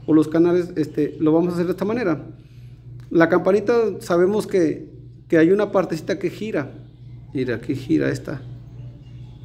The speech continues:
Y la otra parte no se mueve. Bueno, el tamaño de la campanita don-, donde gira,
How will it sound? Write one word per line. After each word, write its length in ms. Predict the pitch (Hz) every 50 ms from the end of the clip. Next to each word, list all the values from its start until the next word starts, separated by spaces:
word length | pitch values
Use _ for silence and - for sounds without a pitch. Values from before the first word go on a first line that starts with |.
| - - - - - - - - -
Y 100 | - 156
la 120 | 151 156 156
otra 200 | 156 165 170 160
parte 300 | - 175 165 156 185 170
no 100 | 160 147
se 100 | - 160
mueve. 360 | 156 190 214 208 165 131 - - - - - - - - - - - - - - -
Bueno, 340 | 151 160 156 156 147 131 - - - - - - - - - - - - - - - - - - -
el 540 | 175 165 165 165 165 165 160 160 151 160 160
tamaño 800 | 170 170 185 202 214 233 247 247 240 233 202 180 165 135 - - -
de 180 | 156 147 160 156
la 140 | 151 151 151
campanita 400 | 156 156 151 175 190 202 226 208
don-, 300 | 190 170 165 151 139 -
donde 280 | 156 160 156 151 156
gira, 480 | 151 - 247 247 226 175 143 139 135